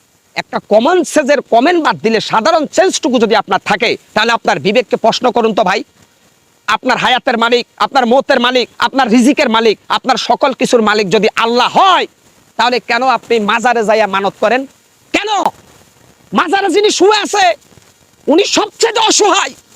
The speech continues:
এরা বলে যে অলি, আমি মনে করি যে অলি যারা আছেন, অলি আউলিয়া, উনারা তো আল্লাহর কাজ করতে করতে তো অলি হয়েছে, তারা তো আল্লাহকে রাজি খুশি করে অলি হয়েছে।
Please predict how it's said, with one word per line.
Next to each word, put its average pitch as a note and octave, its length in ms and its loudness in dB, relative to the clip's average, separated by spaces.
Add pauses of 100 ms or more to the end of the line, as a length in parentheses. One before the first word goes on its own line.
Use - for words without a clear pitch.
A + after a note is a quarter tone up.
(400)
এরা D#4 200 -2
বলে D4 220 0
যে B3 80 0
অলি, B3+ 200 2
আমি A3 240 -2
মনে G#3 300 0
করি G#3+ 240 -2
যে A3+ 100 2
অলি G3+ 280 0
যারা F3+ 260 2
আছেন, C#3 280 -4 (340)
অলি B3+ 240 2
আউলিয়া, F#3+ 400 -2 (220)
উনারা C#4+ 260 2
তো D4 120 -2
আল্লাহর B3+ 400 2 (1700)
কাজ D4 220 -4
করতে E4+ 260 -2
করতে D#4 240 -2
তো F#4+ 100 -2
অলি A3 120 0
হয়েছে, - 280 -4 (460)
তারা B3 200 -2
তো D4+ 100 0
আল্লাহকে C4+ 360 2
রাজি C4+ 260 2
খুশি D4+ 200 2
করে D#4 160 0
অলি B3 160 2
হয়েছে। D3 260 -2